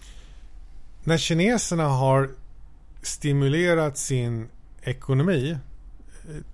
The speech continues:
jag menar, sen tjugohundraåtta så har det ju liksom, har ju världsekonomin, eh, varit svajig. Och när kineserna har stimulerat sin ekonomi så har de gjort det i form av stora infrastrukturprojekt. Och det intressanta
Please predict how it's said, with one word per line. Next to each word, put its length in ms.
jag 120
menar, 160
sen 240
tjugohundraåtta 680
så 140
har 120
det 60
ju 80
liksom, 300
har 160
ju 100
världsekonomin, 800
eh, 300
varit 220
svajig. 600
Och 120
när 480
kineserna 680
har 80
stimulerat 640
sin 180
ekonomi 600
så 200
har 80
de 160
gjort 340
det 140
i 200
form 440
av 420
stora 460
infrastrukturprojekt. 1300
Och 100
det 80
intressanta 840